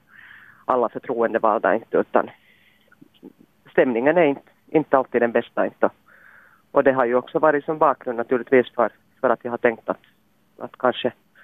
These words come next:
kanske fyra och ett halvt år är tillräckligt i ett ledande förtroendeuppdrag, men att jag tänker att jag,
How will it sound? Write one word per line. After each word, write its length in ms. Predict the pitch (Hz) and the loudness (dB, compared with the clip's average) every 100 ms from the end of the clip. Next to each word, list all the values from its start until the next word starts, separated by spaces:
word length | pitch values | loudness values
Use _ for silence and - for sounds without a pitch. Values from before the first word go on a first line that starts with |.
| - - - _ _ - | -20 -20 -20 _ _ -4
kanske 360 | 147 127 143 | -2 0 -2
fyra 260 | 143 156 139 | 4 4 4
och 60 | |
ett 100 | 131 | 2
halvt 320 | 156 147 - 151 | 0 -2 -2 -2
år 400 | 139 131 95 - | -2 -2 -6 -6
är 140 | - | -4
tillräckligt 520 | - 220 214 - 127 123 | 0 2 2 -2 -4 0
i 40 | |
ett 160 | 110 _ _ _ - | -2 _ _ _ -2
ledande 360 | 120 110 107 | 0 0 -2
förtroendeuppdrag, 960 | 107 - 117 110 104 101 - - 101 113 | -10 -8 -4 -4 -2 -2 -2 0 0 0
men 100 | 98 | -4
att 140 | 110 _ _ _ _ _ _ _ - | -4 _ _ _ _ _ _ _ -12
jag 160 | - 143 | -4 0
tänker 320 | 139 117 127 | 0 0 -2
att 140 | 123 | 0
jag, 100 | 123 | -2